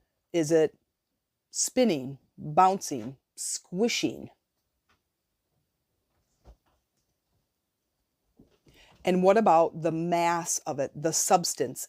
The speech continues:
and texture? Is it thick and solid? Be as curious as you can as you look into this energy.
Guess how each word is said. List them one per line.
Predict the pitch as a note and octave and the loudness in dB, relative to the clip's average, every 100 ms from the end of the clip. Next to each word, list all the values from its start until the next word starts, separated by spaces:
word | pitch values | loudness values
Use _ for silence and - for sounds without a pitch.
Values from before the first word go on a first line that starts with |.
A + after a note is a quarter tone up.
| - | -12
and | D3+ D#3 | -8 -8
texture? | - G3+ - - B2 G#2 - _ - - - - - | -4 -4 -4 -8 -10 -10 -14 _ -20 -20 -20 -20 -2
Is | F3 D#3 | 0 2
it | - | 0
thick | - - G#3 - - | -4 -2 -2 -2 -8
and | D3 | -6
solid? | C#3+ D#3+ D3+ F3 G3+ G#3+ - _ _ _ _ _ _ _ _ _ _ _ _ _ _ _ _ _ _ _ _ _ _ _ _ _ _ _ _ _ _ _ _ _ _ _ _ - | -4 0 2 2 0 -4 -12 _ _ _ _ _ _ _ _ _ _ _ _ _ _ _ _ _ _ _ _ _ _ _ _ _ _ _ _ _ _ _ _ _ _ _ _ -6
Be | E3 | 2
as | F#3 - | 2 2
curious | - A#3 C#4+ - | -2 -2 -2 0
as | B3+ G#3 | 0 0
you | A3+ | -4
can | - E3 D3+ | -4 -4 -4
as | D#3 D#3+ D#3 | -4 -4 -2
you | E3+ | -4
look | D#3 D#3+ G3+ - | -2 -2 -4 -4
into | F3 E3+ - | -4 -4 -2
this | D#3+ D#3 - | -2 -2 -4
energy. | D#3 D3 C#3+ C#3+ | -6 -6 -10 -14